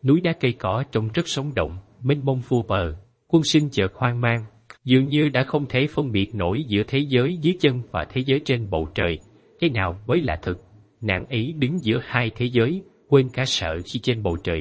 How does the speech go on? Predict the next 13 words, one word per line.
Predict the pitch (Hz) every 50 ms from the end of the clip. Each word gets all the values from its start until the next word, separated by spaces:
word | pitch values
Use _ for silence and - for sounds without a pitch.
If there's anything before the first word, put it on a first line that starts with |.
| 78
vọng | - 82 80 98 101 -
tới | 139 135
tiếng | 139 - 151 165 151
gió | 131 135 131 160 151
thổi | - - 98 127 147
ào | - - 90 85
ào | - - - 80 76 73 71 - _ _ _ _ -
và | - 82 80 92 - -
tiếng | 143 143
sông | 135 - - 120 113 117 110
chảy | - 76 78 85
róc | 95 - 131 131 -
rách | - 175 -